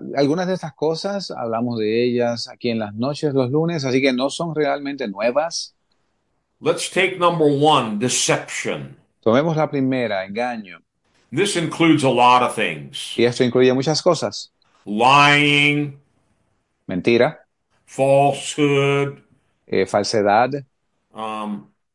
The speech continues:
Speaker 2: seduction. A
Speaker 1: Seduc-
Speaker 2: lot of words are used in the Bible that come under this broad heading of deception.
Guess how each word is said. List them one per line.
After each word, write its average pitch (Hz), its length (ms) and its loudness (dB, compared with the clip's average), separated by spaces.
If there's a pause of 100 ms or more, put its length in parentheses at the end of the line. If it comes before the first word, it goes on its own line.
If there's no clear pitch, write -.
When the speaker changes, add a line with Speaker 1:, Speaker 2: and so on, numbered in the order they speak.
(640)
Speaker 2:
seduction. 139 1200 0 (200)
A - 80 -2
Speaker 1:
Seduc- - 60 2
Speaker 2:
lot 208 240 4
of 131 160 2
words 151 420 4
are 123 100 -4
used 131 420 -2
in 117 140 -8
the 113 80 -8
Bible 120 520 0
that 113 160 -10
come 147 260 -2
under 127 240 -2
this 110 420 -8 (200)
broad 123 500 4
heading 113 460 0
of 104 300 -6 (200)
deception. 113 800 -6